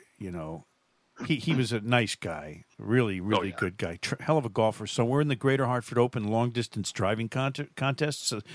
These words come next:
Speaker 1: the celebrity long drive contest at the Gre-, G H O. And, uh, I'm, I'm, I go next to the last, and I hit the drive of my life, Chris.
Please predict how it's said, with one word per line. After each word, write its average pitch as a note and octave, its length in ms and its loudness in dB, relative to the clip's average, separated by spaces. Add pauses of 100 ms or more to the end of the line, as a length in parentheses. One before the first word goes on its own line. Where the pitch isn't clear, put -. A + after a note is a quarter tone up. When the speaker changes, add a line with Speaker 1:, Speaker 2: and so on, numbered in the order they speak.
(340)
Speaker 1:
the C#3+ 100 6
celebrity E3 540 8
long C#3+ 280 6
drive C#3 340 4
contest C#3+ 460 2
at A#2+ 80 -4
the A2+ 80 0
Gre-, A#2+ 140 2
G C3+ 280 4
H C3+ 200 2
O. C3+ 160 0 (960)
And, C3 240 8
uh, B2 240 6 (380)
I'm, D#3+ 240 4 (100)
I'm, D3 260 6
I D3+ 120 6
go D#3+ 160 4
next D3 280 4
to D3+ 120 6
the B2+ 60 2
last, B2+ 340 4
and B2+ 80 0
I F3 120 6
hit F#3+ 220 4
the C#3+ 80 -2
drive D#3+ 380 6
of C#3+ 80 4
my C3+ 160 4
life, C3 500 4
Chris. - 440 -2